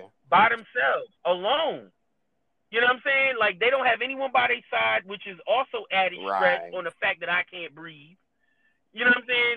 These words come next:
Speaker 1: The fact that I,
Speaker 2: Right.
Speaker 1: you know, I'm having this issue or whatever. So
Speaker 2: Yeah,
Speaker 1: it's
Speaker 2: it's a
Speaker 1: like,
Speaker 2: lot of
Speaker 1: it's a
Speaker 2: shit
Speaker 1: lot of
Speaker 2: going
Speaker 1: different,
Speaker 2: on.
Speaker 1: it's a lot of different,
Speaker 2: And a lot of
Speaker 1: uh, uh,
Speaker 2: misinformation, and then a lot
Speaker 1: yeah,
Speaker 2: of
Speaker 1: it's a lot of
Speaker 2: flip-flopping. Like
Speaker 1: different,
Speaker 2: you
Speaker 1: uh,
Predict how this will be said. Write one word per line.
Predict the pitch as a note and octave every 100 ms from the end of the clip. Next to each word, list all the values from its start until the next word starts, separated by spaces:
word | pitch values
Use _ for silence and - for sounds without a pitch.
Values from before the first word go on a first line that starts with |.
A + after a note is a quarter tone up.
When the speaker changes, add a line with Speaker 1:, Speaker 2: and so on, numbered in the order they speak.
| F3
Speaker 1:
The | E3+
fact | G#3 G3+
that | G#3
I, | F#3+ F3+
Speaker 2:
Right. | F3+
Speaker 1:
you |
know, | F3+ E3 D#3
I'm | F3
having | F3+ E3 E3+
this | D#3+
issue | D#3+ D3 D#3+
or | D3+
whatever. | D3 D3 C#3+ E3 _ _ _ -
So | B3
Speaker 2:
Yeah, | -
Speaker 1:
it's |
Speaker 2:
it's | C4+
a |
Speaker 1:
like, | C4
Speaker 2:
lot | D#4 C#4
of | C#4
Speaker 1:
it's | -
a |
Speaker 2:
shit | A#3 B2
Speaker 1:
lot | A3 A3+
of | A#3
Speaker 2:
going | - F#2+
Speaker 1:
different, | G2+ G2 G2+ G2+ F#2
Speaker 2:
on. | G2 - - _ _ _ _ -
Speaker 1:
it's | -
a | -
lot | F#3 F#3+ G#3
of | A2+
different, | A2 B2
Speaker 2:
And | B2+
a | C3+
lot | D3+
of | F#3
Speaker 1:
uh, |
uh, |
Speaker 2:
misinformation, | D3+ D3+ F3+ E3+ B2+ C3+ C3+ - B2+
and | A#2+ B2
then | B2+
a |
lot | B2 B2 A2+
Speaker 1:
yeah, |
Speaker 2:
of | G#2
Speaker 1:
it's | D#3+ D#3+ -
a |
lot | G2+ -
of | -
Speaker 2:
flip-flopping. | -
Like | -
Speaker 1:
different, |
Speaker 2:
you |
Speaker 1:
uh, | C#5